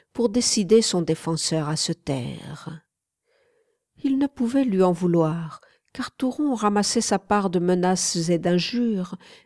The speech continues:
largement, sans sourciller.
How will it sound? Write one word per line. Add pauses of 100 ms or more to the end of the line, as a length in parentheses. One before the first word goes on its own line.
largement, (260)
sans
sourciller.